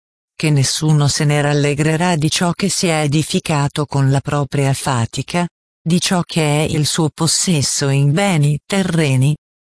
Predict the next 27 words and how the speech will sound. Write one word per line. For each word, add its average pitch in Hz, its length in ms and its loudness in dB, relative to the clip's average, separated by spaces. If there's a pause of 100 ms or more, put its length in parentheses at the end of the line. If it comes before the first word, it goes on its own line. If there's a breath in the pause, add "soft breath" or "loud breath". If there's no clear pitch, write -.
(140)
vedrà 180 440 2
sempre 180 580 0
soltanto 151 880 0
il 147 220 2
mondo 151 420 4
ed 139 160 0
il 180 140 2
suo 156 280 0
progresso, 139 840 0 (340)
e 190 140 -2
dei 143 200 2
pensieri 151 720 0
spirituali 165 1000 0
gli 147 140 2
si 156 140 0
allontanano 135 1000 2
sempre 165 580 0
di 135 100 0
più, 180 260 0 (480)
più 220 240 0
osserva 156 640 0
il 156 140 2
mondo 165 400 4
e 156 100 2
la 180 140 2
sua 196 340 0
risalita. 147 760 0